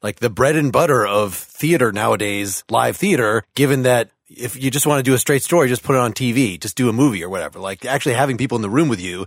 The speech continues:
why wouldn't you do something that is meta theater-ish?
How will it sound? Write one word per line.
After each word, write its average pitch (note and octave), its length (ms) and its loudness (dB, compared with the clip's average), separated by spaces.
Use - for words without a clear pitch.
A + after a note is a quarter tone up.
why B2+ 300 2
wouldn't C#3+ 380 0
you G#2+ 80 -6
do G#2 140 -6
something G2 340 -8
that F#2+ 240 -6
is G2+ 380 -12
meta G#2+ 280 -6
theater-ish? F2 640 -12